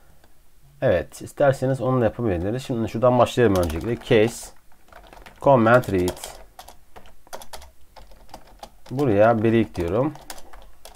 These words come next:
Yazamadım bir türlü. Evet, şöyle I D şunu alabiliriz ve öncelikle bir saniye şunu bir katlayayım da. Tamam.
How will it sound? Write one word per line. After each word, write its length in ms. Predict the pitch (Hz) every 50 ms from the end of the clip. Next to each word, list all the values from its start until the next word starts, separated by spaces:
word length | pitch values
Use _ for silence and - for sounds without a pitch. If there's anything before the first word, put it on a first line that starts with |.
| - - - - -
Yazamadım 520 | 92 87 87 101 98 80 - 80 82 82 73
bir 40 |
türlü. 280 | - - 90 95 123 - - - - - - - - - - - - - - - - _ _ _ - - -
Evet, 300 | 143 135 113 87 80 -
şöyle 580 | - - - - 170 175 170 160 143 127 - - - 147 143 139
I 40 | 135
D 260 | 139 139 143 143 143 -
şunu 200 | - - - 139
alabiliriz 680 | 135 131 131 120 113 92 87 107 143 147 - - - - - -
ve 260 | - 107 120 104 85 - - - - - - - - - - - - - - - - - - -
öncelikle 760 | 131 131 131 123 120 143 151 147 147 139 139 135 110 - - - - - - - - - - - - - - - - -
bir 40 | -
saniye 400 | - - 104 95 90 87 87 82
şunu 360 | - - - 101 101 101 95
bir 160 | 101 104 101 - - - - - -
katlayayım 500 | - 104 95 - 101 107 113 113 104 95
da. 40 | 92 95 - - - - - - - - - - - - - - - - - - - - - - - - - - - - -
Tamam. 260 | - - 82 80 92